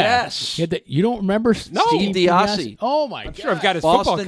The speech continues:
Speaker 3: card
Speaker 1: College
Speaker 3: somewhere, but
Speaker 1: and the Giants.
Speaker 2: He was
Speaker 1: Yep.
Speaker 2: a linebacker for the Giants, special teamer.
Speaker 3: The name does ring a bell.
Speaker 2: Yeah. S-, yes.
Speaker 3: It was after the L T days, right?
Speaker 1: Yes.
Speaker 2: No,
Speaker 1: Uh,
Speaker 3: a little
Speaker 2: no.
Speaker 3: after.
Speaker 2: No, uh,
Speaker 1: Yeah, well, 'cause
Speaker 2: tail
Speaker 1: he was
Speaker 2: end.
Speaker 1: on the, he was on the Super Bowl twenty-five team, I
Speaker 3: Yeah.
Speaker 1: believe, that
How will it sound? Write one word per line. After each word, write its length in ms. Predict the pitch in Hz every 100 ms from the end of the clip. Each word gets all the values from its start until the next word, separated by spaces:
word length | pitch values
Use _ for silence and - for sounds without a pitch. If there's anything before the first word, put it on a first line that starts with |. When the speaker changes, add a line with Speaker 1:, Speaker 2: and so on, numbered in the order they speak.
| 143
Speaker 3:
card 60 |
Speaker 1:
College 380 | 185 185 196 208
Speaker 3:
somewhere, 280 | 208 131 -
but 60 |
Speaker 1:
and 100 | 156
the 60 | 151
Giants. 460 | 135 170 175 - -
Speaker 2:
He 100 | 185
was 80 |
Speaker 1:
Yep. 80 | 165
Speaker 2:
a 20 | 165
linebacker 680 | 196 220 190 190 190 190 180
for 80 |
the 80 | 165
Giants, 400 | 135 160 160 156
special 400 | - 170 175 170
teamer. 680 | 135 - 160 156 160 165 143
Speaker 3:
The 80 | 143
name 200 | 202 165
does 200 | 143 120
ring 160 | 123
a 40 | 107
bell. 160 | 101 147
Speaker 2:
Yeah. 320 | 139 117 92 - _ _ _ _
S-, 120 | - - _ -
yes. 440 | 190 113 - - _ - _ _ - _ _ _ _ _ _
Speaker 3:
It 60 | 139
was 140 | 127
after 240 | 151 160 123
the 100 | 110
L 120 | 104
T 140 | - 104
days, 240 | 95 90
right? 200 | 104 139 - - - - -
Speaker 1:
Yes. 280 | - - 190
Speaker 2:
No, 80 | 208
Speaker 1:
Uh, 960 | 220 220 214 214 214 165 160 160 160
Speaker 3:
a 20 |
little 220 | 202 262 277
Speaker 2:
no. 40 | 135
Speaker 3:
after. 320 | 98 104 104 131
Speaker 2:
No, 460 | 147 147 147 -
uh, 80 | 190
Speaker 1:
Yeah, 420 | - - 233 196
well, 120 | 240 240
'cause 20 | 233
Speaker 2:
tail 240 | 269 247
Speaker 1:
he 60 | 180
was 60 | 226
Speaker 2:
end. 60 |
Speaker 1:
on 140 | 240 226
the, 180 | 226 208
he 140 | 220
was 180 | 226 214
on 140 | 214
the 100 | 208
Super 240 | - 202 190
Bowl 160 | 202
twenty-five 540 | 196 202 185 196 220 -
team, 240 | 151 117
I 60 | 104
Speaker 3:
Yeah. 120 | 113
Speaker 1:
believe, 460 | 107 73 - - -
that 140 | 120